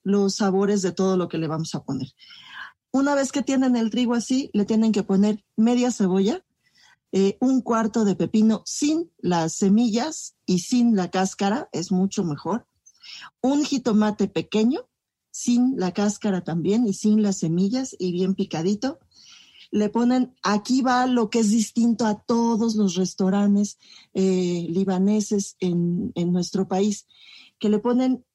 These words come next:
muchísimo, muchísimo perejil y muy poco, eh, trigo. Esta receta es totalmente al revés. Le van a poner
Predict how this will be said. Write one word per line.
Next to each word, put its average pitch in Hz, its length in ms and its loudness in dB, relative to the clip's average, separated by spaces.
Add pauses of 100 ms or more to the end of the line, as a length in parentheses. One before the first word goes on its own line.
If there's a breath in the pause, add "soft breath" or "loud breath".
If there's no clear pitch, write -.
(100)
muchísimo, 277 960 0
muchísimo 220 880 2
perejil 208 600 0
y 214 100 2
muy 220 220 4
poco, 208 720 0 (260)
eh, 185 800 0
trigo. 208 340 0 (380 soft breath)
Esta 233 340 -2
receta 240 520 -2
es 202 180 0
totalmente 190 720 0
al 160 80 -4
revés. - 360 -8 (580 soft breath)
Le 208 80 2
van 240 140 2
a 269 80 -2
poner 240 340 0